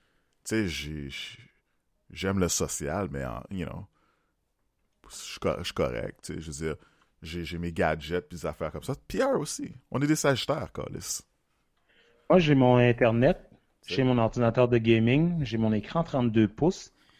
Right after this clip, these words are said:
Speaker 2: j'ai de l'électricité, de la bouffe, j'ai un bel endroit où ce que j'habite, je
Speaker 1: Ouais.
Speaker 2: suis bien chez moi, ça me
Speaker 1: Ah.
Speaker 2: coûte cher où est-ce que j'habite,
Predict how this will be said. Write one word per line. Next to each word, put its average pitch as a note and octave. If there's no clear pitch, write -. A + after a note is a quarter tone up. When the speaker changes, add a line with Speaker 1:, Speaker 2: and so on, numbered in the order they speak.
Speaker 2:
j'ai A2
de A2+
l'électricité, C#3
de A2
la G#2+
bouffe, A#2+
j'ai G#2+
un G2+
bel A#2+
endroit A#2+
où B2+
ce -
que A2+
j'habite, G#2+
je G#2+
Speaker 1:
Ouais. G#2
Speaker 2:
suis -
bien A2
chez C3
moi, A2
ça -
me F#2+
Speaker 1:
Ah. -
Speaker 2:
coûte F#2+
cher D3+
où B2+
est-ce -
que A2
j'habite, G2+